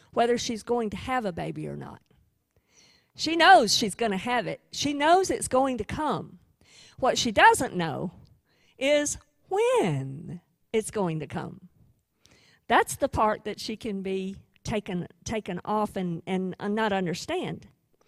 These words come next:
She doesn't know the exact timing, but she knows it's coming. And that's what he's talking about here. In this phrase, he's saying these things must shortly take place. What he's telling us is, once a woman who is pregnant,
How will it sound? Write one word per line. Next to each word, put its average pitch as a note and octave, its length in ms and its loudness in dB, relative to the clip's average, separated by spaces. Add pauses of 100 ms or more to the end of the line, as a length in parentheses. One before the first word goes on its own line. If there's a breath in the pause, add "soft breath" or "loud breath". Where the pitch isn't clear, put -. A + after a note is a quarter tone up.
(420 loud breath)
She - 160 -2
doesn't E4 380 4
know C#4 180 4
the C#4 160 -2
exact A3 380 -2
timing, A#3 560 -4 (440)
but F#3 120 -4
she G3+ 160 -2
knows F3+ 260 -2
it's - 160 -12
coming. F#3 500 -6 (1040 loud breath)
And C4 100 -4
that's F#4+ 220 2
what D4+ 120 2
he's C#4 140 -6
talking C#4+ 340 0
about F#3+ 300 -2
here. A#3 400 -2
In A3+ 220 0
this C4+ 240 -2
phrase, A#3 560 2
he's A#3+ 200 0
saying C4+ 340 0
these B3+ 220 -6
things B3 320 -4
must G#3+ 200 -4
shortly A#3+ 360 -2
take - 260 -10
place. - 460 -6 (400 loud breath)
What B3+ 140 0
he's C#4 120 -2
telling E4+ 420 0
us A#3+ 220 0
is, G3 360 0 (400 loud breath)
once A#3+ 600 -2
a D#4+ 100 4
woman A#3 440 0
who A#3 160 0
is B3 160 -4
pregnant, G#3+ 600 -6